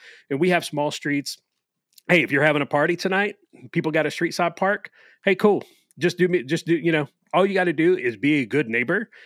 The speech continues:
and ask your neighbor, "Hey, do you mind if people park in front, on the street in front of your house? Is that cool?" Just be a good neighbor. You don't need a hoa to do that. You know, it's like the, you know, it's like you talking about the, you know, the N C double A. Like, the conferences don't need the N C double A,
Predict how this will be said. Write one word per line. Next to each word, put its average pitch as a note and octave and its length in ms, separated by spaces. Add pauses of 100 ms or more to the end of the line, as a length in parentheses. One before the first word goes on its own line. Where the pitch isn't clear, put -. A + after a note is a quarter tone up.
(300)
and E3 120
ask E3+ 240
your D#3+ 100
neighbor, D3+ 200
"Hey, D3 240
do A#2 140
you C3+ 80
mind D3 180
if C3 80
people C3 220
park D3+ 180
in C#3 80
front, C#3+ 220
on C3 80
the A#2+ 80
street C#3+ 180
in B2 60
front C#3 160
of B2+ 60
your A#2+ 100
house? A2+ 340 (260)
Is - 60
that C3+ 140
cool?" D3+ 260 (640)
Just G3 160 (240)
be F#3 140
a A3+ 40
good F#3 120
neighbor. F#3+ 160
You E3 140
don't G#3+ 120
need G3+ 140
a E3 60
hoa F#3 260
to B2+ 100
do D#3 220
that. G2 320
You C3 140
know, A2+ 140
it's A#2+ 200
like E3 160
the, A#2+ 240 (540)
you C#3 60
know, - 20
it's C3 100
like D3+ 160
you D3+ 80
talking C#3 320
about A2+ 300
the, G2 280 (240)
you B2+ 120
know, G#2+ 60
the G#2+ 140
N C#3 120
C C3+ 160
double A#2+ 280
A. A2 220
Like, A#2 140
the - 80
conferences D#3 420
don't A#2 160
need A2 140
the G2 120
N G2 80
C G#2+ 140
double F#2 300
A, F#2+ 120